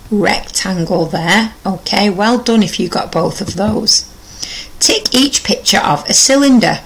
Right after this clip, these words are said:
What do we know about cylinders? It's got two two D faces and one curved face.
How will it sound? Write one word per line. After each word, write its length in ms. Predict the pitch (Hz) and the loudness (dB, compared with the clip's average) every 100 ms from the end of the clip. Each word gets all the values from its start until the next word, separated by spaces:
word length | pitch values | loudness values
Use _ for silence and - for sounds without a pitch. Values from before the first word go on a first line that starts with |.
| - | -6
What 240 | 202 - | -6 -4
do 80 | 196 | 0
we 80 | 233 | 4
know 180 | 226 196 | 4 2
about 320 | 196 226 - | 0 0 0
cylinders? 1120 | - 277 277 254 208 160 - - - - - | 0 2 4 4 4 2 0 -2 -4 -12 -10
It's 140 | - | -6
got 240 | - - - | -6 -6 -4
two 440 | - 254 269 254 - - - - - - | 0 2 2 -2 -6 -20 -20 -20 -20 -4
two 280 | - 220 214 | 2 4 4
D 200 | 202 196 | 4 2
faces 920 | - 190 196 - - 240 247 - - - - | 0 0 0 2 2 2 2 0 -4 -20 -6
and 200 | 185 170 | -2 2
one 260 | 185 190 190 | 2 2 0
curved 600 | - - 185 196 196 - | -4 -2 2 2 0 -4
face. 600 | - 185 180 - - | -4 -2 -2 -2 -2